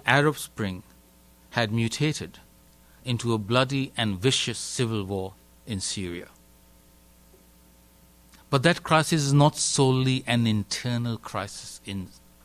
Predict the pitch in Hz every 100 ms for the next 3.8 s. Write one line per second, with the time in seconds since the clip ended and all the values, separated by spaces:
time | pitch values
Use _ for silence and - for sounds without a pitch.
0 | - 95 92 92 - - 90 92 - -
1 | - - - - - - - - 117 123
2 | - 131 127 127 - 151 156 147 117 -
3 | 107 - 131 143 - - 90